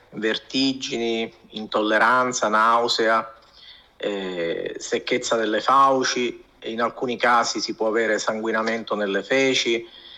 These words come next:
e per un uso prolungato, generalmente superiore all'anno,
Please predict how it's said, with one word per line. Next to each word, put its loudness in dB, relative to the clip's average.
e 0
per 0
un 2
uso 2
prolungato, 2
generalmente 0
superiore 2
all'anno, 2